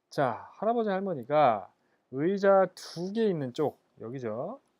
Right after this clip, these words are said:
자, 이쪽에, 어, 나란히 앉을 확률. 네, 또 뭐 이렇게 돼지 코처럼 나오네. 어, 이렇게 앉으실 확률을 구해라 했습니다. 일단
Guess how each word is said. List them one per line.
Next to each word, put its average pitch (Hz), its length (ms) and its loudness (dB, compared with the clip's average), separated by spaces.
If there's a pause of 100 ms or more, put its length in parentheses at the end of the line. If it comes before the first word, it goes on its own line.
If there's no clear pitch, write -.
(160)
자, 95 320 -18
이쪽에, 175 1000 2 (460)
어, 104 300 -12
나란히 156 500 2 (220)
앉을 127 640 -4 (100)
확률. 190 340 -8 (1400)
네, 107 160 -20 (340)
또 98 100 -20
뭐 95 100 -20
이렇게 - 280 -20 (160)
돼지 120 160 -20
코처럼 104 340 -20
나오네. 101 180 -20 (720)
어, 101 300 -12
이렇게 214 500 -2
앉으실 139 480 -4
확률을 214 680 -2
구해라 135 360 -2
했습니다. 98 520 -8
일단 160 420 0